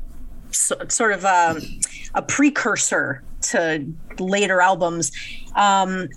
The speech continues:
I, I said it was just the right length, and for me, it was an easy listen. It wasn't too off the wall. It wasn't too out there for my preferences, and I definitely went back and listened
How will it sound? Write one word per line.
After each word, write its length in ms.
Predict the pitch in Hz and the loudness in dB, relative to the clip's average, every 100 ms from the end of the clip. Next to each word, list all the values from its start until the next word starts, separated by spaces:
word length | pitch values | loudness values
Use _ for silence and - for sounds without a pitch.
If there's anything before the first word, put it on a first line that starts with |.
| - | 0
I, 480 | 208 202 202 202 196 220 | 2 4 4 0 0 0
I 140 | 214 | 0
said 200 | 226 196 | 0 0
it 120 | 185 | 0
was 180 | 175 - | 0 -4
just 400 | - - 277 - | -4 2 2 4
the 80 | 269 | 4
right 200 | 247 202 | 4 2
length, 480 | 202 202 202 - - - - - - | 0 0 -4 -6 -8 -12 -12 -10 -2
and 400 | 190 180 180 160 - | 0 0 -2 -8 -8
for 180 | - 233 | 0 0
me, 160 | 226 233 | 2 2
it 60 | 208 | 2
was 160 | 202 | 0
an 80 | 202 | 0
easy 260 | 196 196 180 | -2 -4 -2
listen. 360 | 180 180 185 165 | 0 0 -2 -4
It 120 | 147 | -2
wasn't 760 | 180 175 185 170 - - - - - - - - | -2 0 -2 -4 -4 -6 -6 -10 -10 -8 -8 -4
too 760 | - - 233 226 214 202 190 175 - - - 196 | 0 0 2 0 0 -2 -4 -6 -10 -10 -4 0
off 300 | 185 - - | 0 0 -4
the 80 | |
wall. 520 | 190 180 180 180 180 180 | 0 4 4 4 4 2
It 100 | 170 | 0
wasn't 440 | 180 170 180 165 | 0 -2 -4 -4
too 540 | - - 202 185 175 - | -4 -2 -2 -2 -2 0
out 240 | 196 185 165 | 0 0 0
there 240 | 185 180 | 2 2
for 180 | - 190 | 0 -2
my 160 | 175 | -2
preferences, 880 | 175 196 175 - 170 - 170 170 156 | -2 0 0 0 -2 0 0 -2 -4
and 260 | - 180 180 | -6 -4 -2
I 80 | 180 | 0
definitely 420 | 196 - 196 180 | 0 0 -2 -2
went 160 | 185 180 | -2 0
back 240 | 175 - | 0 0
and 80 | 180 | -6
listened 460 | 175 175 190 180 | -2 -2 -4 -6